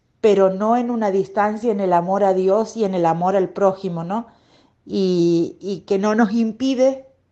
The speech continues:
sentirnos familia y poder estar el, a lo mejor a la distancia y por los medios de comunicación con un mensaje en momentos lindos, en momentos tristes, estar sosteniéndonos, ¿no? Y,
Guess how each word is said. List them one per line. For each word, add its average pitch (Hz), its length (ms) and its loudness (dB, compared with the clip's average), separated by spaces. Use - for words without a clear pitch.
sentirnos 233 640 -2
familia 254 680 -2
y 240 100 -6
poder 220 340 2
estar 240 360 0
el, 214 420 0
a 202 120 -2
lo 196 120 0
mejor 220 320 -2
a 233 60 0
la 226 160 2
distancia 226 760 -2
y 196 160 0
por 190 220 -4
los 185 220 -4
medios 202 280 0
de 214 120 -4
comunicación 196 800 -6
con 214 220 0
un 202 260 -2
mensaje 196 1300 -2
en 190 160 -8
momentos 190 480 -4
lindos, 247 640 -2
en 185 140 -8
momentos 185 460 -6
tristes, 226 640 -4
estar 220 400 0
sosteniéndonos, 208 1000 -4
¿no? 185 220 -6
Y, 175 560 -4